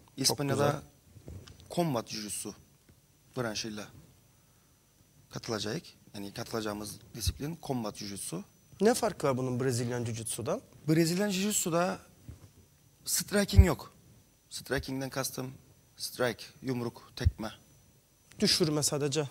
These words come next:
Speaker 2: Evet. Brezilyan jiu-jitsu'da sadece grappling yapıyoruz.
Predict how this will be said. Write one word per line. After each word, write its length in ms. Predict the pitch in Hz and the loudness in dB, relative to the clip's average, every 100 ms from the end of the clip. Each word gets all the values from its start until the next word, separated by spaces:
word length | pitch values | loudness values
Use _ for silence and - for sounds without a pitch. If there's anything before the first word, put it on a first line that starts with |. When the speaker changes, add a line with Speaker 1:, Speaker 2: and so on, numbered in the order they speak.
| - | -4
Speaker 2:
Evet. 320 | 147 107 - - _ _ 160 | -4 -4 -6 -20 _ _ 0
Brezilyan 380 | 156 156 220 214 | 2 2 0 -2
jiu-jitsu'da 380 | 196 202 - | -2 -4 -4
sadece 280 | 196 220 202 | -2 -2 -2
grappling 400 | 196 196 - 117 | 2 2 2 0
yapıyoruz. 380 | 107 104 98 | -2 -8 -12